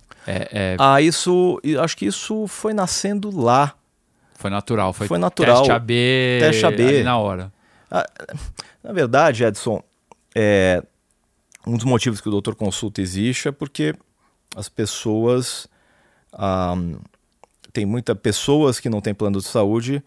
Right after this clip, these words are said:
Speaker 2: é, elas têm muita dificuldade de acessar, né, a saúde com rapidez, com qualidade, com dignidade. Isso não é uma regra, mas aconte-, a frequência é muito alta nessa situação que eu tô te falando.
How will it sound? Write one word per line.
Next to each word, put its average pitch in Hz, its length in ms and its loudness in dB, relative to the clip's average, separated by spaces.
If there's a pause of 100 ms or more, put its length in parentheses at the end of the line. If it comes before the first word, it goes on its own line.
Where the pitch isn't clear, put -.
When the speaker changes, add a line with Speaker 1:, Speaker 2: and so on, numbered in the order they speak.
(460)
Speaker 2:
é, 90 460 -2 (720)
elas 104 240 -2
têm 131 100 -2
muita 131 200 -2
dificuldade 120 540 2
de 107 80 0
acessar, 98 580 -2 (360)
né, 92 220 -4
a 90 60 -6
saúde 104 580 -4 (420)
com 101 140 -6
rapidez, 104 760 0 (480)
com 95 180 -4
qualidade, 110 800 0
com 101 160 -6
dignidade. 95 800 -2 (340)
Isso - 100 -14
não 151 60 -4
é 143 40 -2
uma 113 100 2
regra, 107 440 0 (400)
mas 101 420 0
aconte-, 123 300 0
a 107 80 4
frequência 127 400 -4
é 127 40 -4
muito 135 200 -2
alta 98 360 2 (160)
nessa 98 380 -6
situação 101 340 -6
que - 60 -14
eu 98 60 -8
tô 101 100 -8
te - 60 -16
falando. 95 420 -4